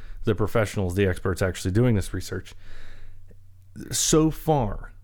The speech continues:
they believe that the coronavirus isn't necessarily living on a surface for more than a day,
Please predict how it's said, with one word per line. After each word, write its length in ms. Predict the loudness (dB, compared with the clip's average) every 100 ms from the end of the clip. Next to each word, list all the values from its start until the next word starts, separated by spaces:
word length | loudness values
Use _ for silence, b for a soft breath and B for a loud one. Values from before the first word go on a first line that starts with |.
| 0
they 200 | 2 4
believe 640 | 4 4 6 4 4 2
that 320 | 2 2 -2 -4
the 120 | -2
coronavirus 680 | 0 2 4 4 2 2 0 2
isn't 320 | 4 2 2
necessarily 640 | 0 0 -2 0 2 4
living 340 | 4 4 4 2
on 80 | 0
a 60 |
surface 480 | 0 0 2 0 -2
for 160 | -2 2
more 240 | 4 4
than 100 | 4
a 80 | 2
day, 540 | 4 4 6 4 0